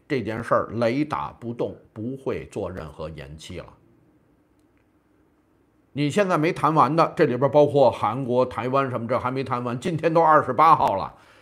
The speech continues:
啊，美国时间今天二十七号，那也没几天了。这两天如果还没签字的话，那就给你发通知了，就到那么一个程度啊。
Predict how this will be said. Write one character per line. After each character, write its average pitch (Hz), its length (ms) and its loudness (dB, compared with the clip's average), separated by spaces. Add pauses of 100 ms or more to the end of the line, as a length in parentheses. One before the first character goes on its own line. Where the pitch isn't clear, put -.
(260)
啊， - 60 -8
美 123 200 -2
国 123 180 4
时 156 160 0
间 147 180 2
今 147 140 -2
天 151 100 -2
二 127 200 2
十 113 120 -8
七 139 220 -6
号， 120 220 0
那 175 140 4
也 123 60 0
没 143 200 -2
几 131 180 -8
天 120 240 -4
了。 90 260 -4 (300)
这 165 120 6
两 123 180 -2
天 165 180 2
如 156 100 2
果 143 120 4
还 117 120 -2
没 143 140 -2
签 147 240 -6
字 135 160 -2
的 98 100 -8
话， 98 320 -6 (100)
那 127 120 -6
就 117 100 -6
给 120 80 -8
你 113 140 -6
发 107 160 -8
通 123 220 -12
知 135 140 -2
了， 113 140 -2 (800)
就 143 100 0
到 131 180 4
那 139 100 -2
么 117 100 -4
一 98 100 -4
个 107 80 -4
程 95 240 -12
度 101 180 -6
啊。 82 260 -10